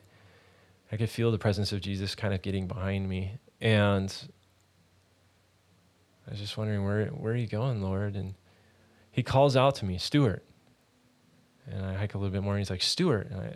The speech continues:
and I, I look literally behind me, and I said, "What?" And he points his finger at me, and he says,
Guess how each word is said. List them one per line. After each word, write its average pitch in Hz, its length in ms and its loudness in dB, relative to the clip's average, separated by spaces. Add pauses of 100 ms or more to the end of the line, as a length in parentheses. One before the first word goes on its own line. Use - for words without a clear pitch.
and - 300 -6
I, 110 60 0
I - 20 6
look 135 360 4
literally 123 400 2
behind 104 360 0
me, 98 80 -4
and 95 100 -4
I 92 40 -4
said, - 200 -10 (140)
"What?" - 340 -2 (1800)
And - 80 -6
he 110 60 -2
points 139 280 0
his 110 140 -4
finger 107 340 -2
at 92 200 0
me, 95 160 -4
and 98 80 -4
he 101 60 -4
says, 101 240 -6